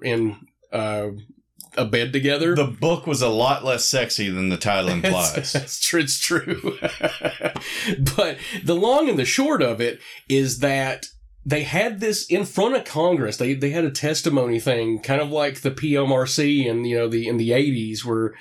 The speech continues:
Speaker 1: you know, uh, the rockers were fighting against the parental advisory, you know, label that eventually got put on music and it t-, basically told a generation of kids, like, "Hey,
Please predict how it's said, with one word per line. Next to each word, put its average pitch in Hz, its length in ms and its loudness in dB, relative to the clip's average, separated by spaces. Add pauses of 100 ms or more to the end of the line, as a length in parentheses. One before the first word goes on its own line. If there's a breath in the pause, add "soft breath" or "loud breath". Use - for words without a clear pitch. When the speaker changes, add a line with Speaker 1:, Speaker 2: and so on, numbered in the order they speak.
(260 loud breath)
Speaker 1:
you 101 120 0
know, 104 260 0 (340 loud breath)
uh, 104 180 0
the 107 100 -2
rockers 123 440 0
were 117 120 -2
fighting 120 360 0
against 113 460 -2
the 110 540 -2 (180)
parental 123 400 0
advisory, 113 680 0
you 110 340 -2
know, 107 220 0
label 110 540 0
that 107 240 -4
eventually 110 380 -2
got 113 180 -2
put 120 120 -2
on 107 180 0
music 110 400 -2
and 110 400 -4 (120)
it 113 180 -4
t-, 156 80 -2
basically 127 360 -2
told 120 260 0
a - 20 -10
generation 117 460 0
of 107 80 -10
kids, 123 260 0
like, 117 120 -2
"Hey, 156 280 0